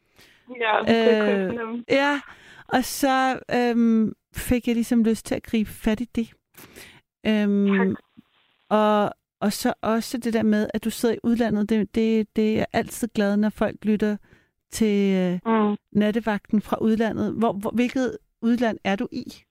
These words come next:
Speaker 2: <laughs>
Speaker 1: Jeg er lige syd for Danmark, så jeg er i Tyskland.
Speaker 2: Okay.
Speaker 1: Øhm, er i Hamburg. Ja.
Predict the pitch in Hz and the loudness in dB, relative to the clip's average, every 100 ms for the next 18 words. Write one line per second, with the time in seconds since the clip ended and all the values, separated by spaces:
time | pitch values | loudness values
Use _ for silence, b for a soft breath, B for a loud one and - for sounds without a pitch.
0 | - 240 220 226 _ _ _ _ _ b | -4 -2 -2 -6 _ _ _ _ _ b
1 | b b _ _ 196 196 190 190 196 196 | b b _ _ 2 4 6 6 6 4
2 | 226 240 - - 208 202 208 - 185 180 | 0 0 -2 0 2 2 -2 0 2 2
3 | 175 180 185 185 175 - 185 180 185 190 | 0 -2 2 2 2 -2 0 2 2 0
4 | - - 208 208 254 - 240 226 - _ | -6 0 0 0 -4 -2 0 0 -2 _
5 | _ 233 - 208 196 196 - - - 196 | _ -8 -2 -2 -2 -6 -10 -10 0 2
6 | 190 190 208 190 - _ _ _ _ _ | 4 2 2 2 0 _ _ _ _ _
7 | _ _ _ _ B B B B B B | _ _ _ _ B B B B B B
8 | 196 | 0